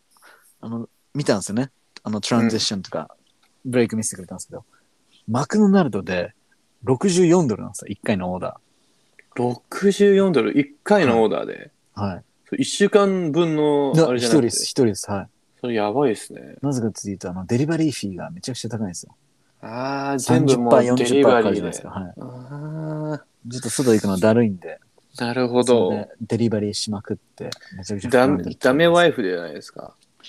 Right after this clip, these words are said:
Speaker 1: <laughs>
Speaker 2: ダメワイフですよ、そんなの。
Speaker 1: ちょっとそれで、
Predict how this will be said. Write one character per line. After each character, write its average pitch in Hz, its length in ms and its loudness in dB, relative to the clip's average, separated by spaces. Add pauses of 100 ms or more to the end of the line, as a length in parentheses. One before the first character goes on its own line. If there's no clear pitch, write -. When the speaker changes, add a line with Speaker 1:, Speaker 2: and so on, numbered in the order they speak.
(340)
Speaker 1:
<laughs> 180 840 -4
Speaker 2:
ダ 127 120 4
メ 165 120 2
ワ 175 160 4
イ 165 60 4
フ 127 160 -6
で - 140 -10
す - 140 -14
よ、 - 60 -12
そ - 140 -14
ん 92 60 -10
な 71 120 -12
の。 69 60 -14 (560)
Speaker 1:
ち - 120 -6
ょ - 20 -4
っ - 20 -20
と - 80 -20
そ - 220 2
れ 113 120 6
で、 110 380 4